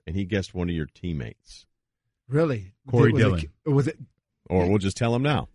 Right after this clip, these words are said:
Speaker 2: Corey Dillon. You think
Speaker 3: Oh.
Speaker 2: Corey Dillon was
Speaker 3: <laughs>
Speaker 2: underrated?
Speaker 3: I thought he was underrated.
Speaker 2: You thought he was underrated?
Speaker 3: Yes.
Speaker 2: Yeah, I mean, he was, he was a great player. I mean, he,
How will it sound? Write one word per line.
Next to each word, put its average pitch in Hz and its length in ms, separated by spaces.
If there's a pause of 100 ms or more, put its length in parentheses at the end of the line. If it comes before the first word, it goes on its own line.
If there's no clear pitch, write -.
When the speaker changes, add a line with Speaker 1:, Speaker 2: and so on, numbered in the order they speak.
(140)
Speaker 2:
Corey 165 280
Dillon. 147 360
You 156 80
think 175 280
Speaker 3:
Oh. 117 40
Speaker 2:
Corey 175 140
Dillon 185 300
was 160 140
Speaker 3:
<laughs> - 80
Speaker 2:
underrated? 208 540 (840)
Speaker 3:
I 110 40
thought 123 160
he 110 60
was 107 100
underrated. 104 460
Speaker 2:
You 131 40
thought 180 140
he 170 60
was 160 100
underrated? 170 520
Speaker 3:
Yes. 101 160
Speaker 2:
Yeah, 151 240
I 120 40
mean, 143 160
he 180 80
was, - 260 (180)
he 156 120
was 147 120
a 131 60
great 143 320
player. 131 360
I 104 60
mean, 117 140
he, 131 200